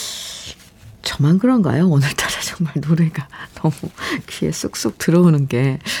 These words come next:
아, 신기하네요. 네. 오오일삼님 사연입니다. 마트에서 김도 구워 팔고 뻥튀기도 파는 육십팔 세입니다. 이곳에서 이십삼 년째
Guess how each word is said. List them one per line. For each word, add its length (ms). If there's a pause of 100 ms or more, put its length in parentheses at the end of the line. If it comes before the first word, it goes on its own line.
(160)
아, 360
신기하네요. 640 (160)
네. 440 (580)
오오일삼님 1300 (1040)
사연입니다. 800 (220)
마트에서 1040 (320)
김도 800
구워 300
팔고 680 (140)
뻥튀기도 640
파는 400 (140)
육십팔 580
세입니다. 1200 (340)
이곳에서 720
이십삼 540
년째 480